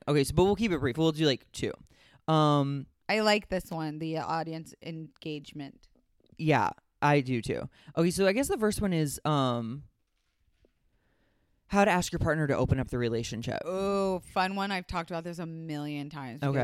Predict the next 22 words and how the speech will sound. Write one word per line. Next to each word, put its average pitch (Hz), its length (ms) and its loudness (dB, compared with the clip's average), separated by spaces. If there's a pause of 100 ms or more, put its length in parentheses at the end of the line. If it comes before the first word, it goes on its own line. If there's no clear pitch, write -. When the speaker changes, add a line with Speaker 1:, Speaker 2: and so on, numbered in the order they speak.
Speaker 1:
Okay. 123 80 -8 (120)
Speaker 2:
people 170 260 -4
usually 156 300 -6
invite 151 240 -10
me 139 80 -10
on 143 60 -8
their 131 100 -12
podcast 135 380 -12
to - 80 -20
talk 127 160 -10
about 160 160 -8
open 175 180 -6
relationships. 196 640 -10
Speaker 1:
Sure. 131 140 -2
Speaker 2:
And 117 80 -6 (320)
I 180 100 2
give 180 320 -4
the, 180 300 2
like, 156 240 -4
most 160 280 -8
basic 156 320 -8
advice 147 600 -8